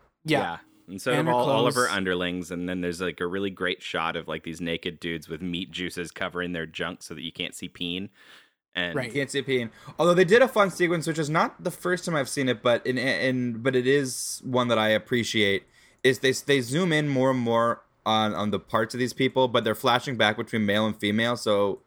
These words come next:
Speaker 3: you don't actually, like, you, you might see full boob, but you're not sure if that's just a close-up of abs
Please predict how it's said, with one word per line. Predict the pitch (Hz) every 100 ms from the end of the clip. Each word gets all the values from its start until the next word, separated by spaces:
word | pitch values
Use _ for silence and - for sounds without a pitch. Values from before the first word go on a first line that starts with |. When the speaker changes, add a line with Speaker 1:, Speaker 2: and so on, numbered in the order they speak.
| _ _ _ _ _ 123
Speaker 3:
you | 117
don't | 127 123
actually, | 113 113 127 107 92 _
like, | 110 110 - _ _ - -
you, | 165
you | 165 147 170
might | 165 151 -
see | - 151
full | - 139 135
boob, | 117 127 131 107 87 87
but | 110
you're | 110
not | 120 101
sure | 120
if | 110
that's | 107 107
just | - 107 -
a | 104
close-up | 117 104 107
of | 92 80
abs | 92 104 113 -